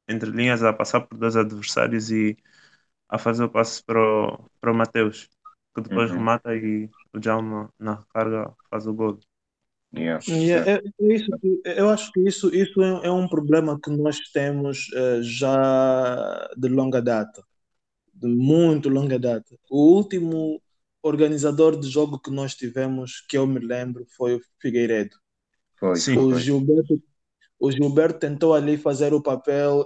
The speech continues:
Speaker 3: em alguns instantes depois disso, mas n-, não era a posição dele natural, né?
Speaker 2: Uhum.
Speaker 3: Eh, eh, e,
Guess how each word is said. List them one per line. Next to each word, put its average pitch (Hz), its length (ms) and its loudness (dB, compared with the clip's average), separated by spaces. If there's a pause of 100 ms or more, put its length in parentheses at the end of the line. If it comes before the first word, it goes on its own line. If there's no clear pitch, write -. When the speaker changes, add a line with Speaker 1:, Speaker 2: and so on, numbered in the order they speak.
Speaker 3:
em 143 120 -6
alguns 131 360 -6
instantes 131 460 -10
depois 127 440 -2
disso, 139 340 -2
mas 131 280 -2
n-, 131 320 -8
não 143 300 2
era 135 180 2
a 131 40 0
posição 127 460 -6
dele 123 320 0
natural, 113 520 -4 (320)
né? 120 160 -16 (380)
Speaker 2:
Uhum. 90 220 -8
Speaker 3:
Eh, 107 500 0
eh, 101 200 -4 (220)
e, 127 960 2